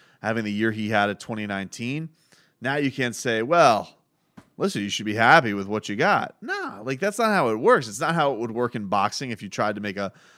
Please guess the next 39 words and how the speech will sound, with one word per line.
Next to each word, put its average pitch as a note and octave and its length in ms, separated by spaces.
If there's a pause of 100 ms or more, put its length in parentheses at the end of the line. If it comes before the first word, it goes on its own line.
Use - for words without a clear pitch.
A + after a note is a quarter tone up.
(120)
a G#2+ 120
fight A2 320
happen. F3 480 (260)
If, A2+ 200
if A2 180
these A#2 220
guys A2 280
were G2+ 80
going A2 240
out G#2+ 220
there C#3+ 240
and, G2+ 120 (520)
and G2+ 180
Deontay A#2+ 400
Wilder A2 320
and G2+ 80
Tyson A2+ 240
Fury A2+ 240
had G2 320
the A#2+ 140
fight A#2 360
everybody A2 380
wanted A2 300
to F#2+ 80
see, C#3 380 (640)
yeah, D4+ 160
they're E3 100
gonna D#3 140
get F#3+ 160
more G#3 160
money. C4 340 (280)
They're C#3 100
gonna D#3 240
go D#3 160
and D3+ 100
get D#3 220
a, C#3 100
a, B2+ 200
a, B2 240